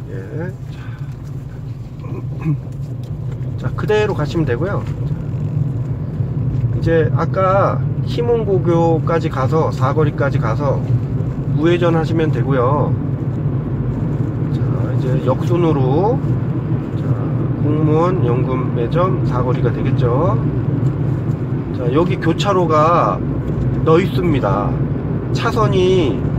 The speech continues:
많다 보니까, 그래서 어떤 부분을 조심하시냐면 신호 위반에 걸릴 확률이 많아요. 그러니까 중간에 어정쩡하게 정지할 확률이 많죠.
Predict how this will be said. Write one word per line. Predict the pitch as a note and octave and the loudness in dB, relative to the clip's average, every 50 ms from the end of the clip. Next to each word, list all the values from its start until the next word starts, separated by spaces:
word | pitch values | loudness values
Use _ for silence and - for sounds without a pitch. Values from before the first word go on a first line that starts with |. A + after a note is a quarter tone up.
| - - - - - | 0 0 0 0 0
많다 | - A#2 B2+ D#3 F3 - G3 F#3 | 2 2 2 2 2 2 2 2
보니까, | E3+ D#3+ C#3+ C3+ B2+ - - F3+ E3 C3 - - D3 - - - - - - - - - - - D3+ D3+ D3 | 4 4 2 2 2 2 4 4 4 4 4 2 0 0 0 0 0 0 0 0 -2 -2 0 0 2 2 2
그래서 | - F3+ F#3 F3+ F3 F#3+ F#3+ F#3 F3+ - - - - | 4 4 4 4 4 2 2 2 2 0 0 0 0
어떤 | - D#3 E3 D#3+ - G3 - | 2 2 2 2 2 2 2
부분을 | F3+ F#3 F3 F3 F3+ F3 F3 F3 F3 F3 E3+ D3+ | 2 2 2 4 4 4 4 4 4 4 4 2
조심하시냐면 | C3+ C3 B2+ C#3+ C#3+ C#3 C#3 C#3+ C3+ C3 C#3 D#3 F3 F3 C#3 G#2+ - - - - - - - - - - - - - - - - - - - - - - - - | 2 2 2 4 2 2 2 2 2 2 4 4 4 2 2 0 0 -2 -2 -2 -2 0 0 0 0 0 0 -2 -2 -2 -2 -2 -2 -2 -2 -2 -2 -2 -2 -2
신호 | - - - - D4 D#4+ | 0 0 2 4 4 4
위반에 | D#4 C#4 A#3+ A3 A3 G#3 G#3 G3 F3 | 4 4 2 2 2 2 2 2 2
걸릴 | B2 B2+ C#3+ D3 D3 D3 | 2 2 4 4 4 4
확률이 | D#3 D#3 D3 D3 C#3 B2 C#3 B2+ | 4 4 4 4 4 4 2 2
많아요. | - G2+ - B2 A#2 G#2+ G2+ G2+ G#2+ G#2+ - - - - - - | 2 2 2 2 2 2 0 0 0 0 -2 -2 -2 -2 -2 -2
그러니까 | - D#3+ - | -2 -2 -2
중간에 | - - F3+ G3 - G#3 G3+ G3 | 0 0 0 2 4 4 4 4
어정쩡하게 | F#3 C3+ A#2+ C#3+ D#3 E3 E3 D#3 E3 D#3 D3+ D3 C#3+ C#3 D3 C#3 C#3 C3 C3 - - - - - - - - - - - - | 4 4 4 4 4 4 4 4 2 2 2 2 2 2 2 2 2 2 0 0 0 -2 -2 0 -2 -2 -2 -2 -2 -2 0
정지할 | - D3+ E3 E3 D3 D#3+ D#3 D3+ D3 | 2 2 4 4 4 4 4 4 4
확률이 | D#3 E3 D#3+ D#3 A#2+ A#2+ | 4 2 2 2 2 2
많죠. | A#2 E2+ - - - - - F#2+ - - - | 2 2 0 -2 -2 -2 0 0 0 0 -2